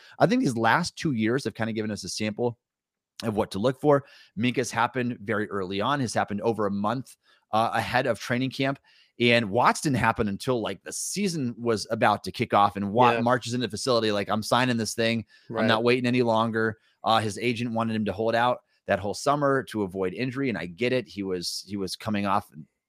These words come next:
Speaker 1: M V P season. So, uh, Highsmith here. Now we got a guy that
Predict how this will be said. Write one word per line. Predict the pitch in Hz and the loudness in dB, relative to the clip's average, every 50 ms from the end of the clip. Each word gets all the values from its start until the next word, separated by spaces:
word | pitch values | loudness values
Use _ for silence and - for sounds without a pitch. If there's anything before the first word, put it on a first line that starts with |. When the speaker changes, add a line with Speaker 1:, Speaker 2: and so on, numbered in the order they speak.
| _ - | _ -6
Speaker 1:
M | 123 123 123 120 | -4 -4 -2 0
V | 123 117 | -2 -2
P | - - 127 110 | -2 -2 -4 -4
season. | - - 127 113 117 127 117 | -2 -4 -4 -4 -4 -4 -6
So, | - - 113 104 104 98 101 - - - - - - - _ _ _ - | -2 2 4 4 4 4 2 -2 -20 -20 -20 -20 -20 -20 _ _ _ 0
uh, | - 127 127 127 123 123 127 120 - - - | 2 4 6 6 6 6 4 4 0 -6 -4
Highsmith | - 147 156 226 240 - 240 240 214 - | 2 4 6 6 6 4 2 2 2 2
here. | - 180 165 151 147 143 | 4 4 6 6 6 4
Now | 131 139 139 139 139 147 | 4 2 2 2 2 4
we | 156 156 | 2 2
got | 175 196 | 0 0
a | 262 | -2
guy | - - - 233 214 | -2 0 2 2 2
that | 175 170 165 | 2 2 0